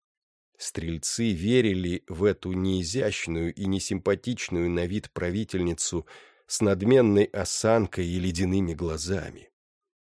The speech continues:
Они сражались за неё, шли на пытки, на смерть. Была ли она в самом деле хороша, как самодержица?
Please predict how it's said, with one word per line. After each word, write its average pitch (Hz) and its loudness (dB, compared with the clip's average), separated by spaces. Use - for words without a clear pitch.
Они 110 6
сражались 104 2
за 82 -2
неё, 80 -2
шли 123 4
на 123 8
пытки, - -2
на 92 2
смерть. - 2
Была 139 4
ли 185 4
она 151 6
в - -10
самом 101 2
деле 131 2
хороша, 117 2
как 127 0
самодержица? - -4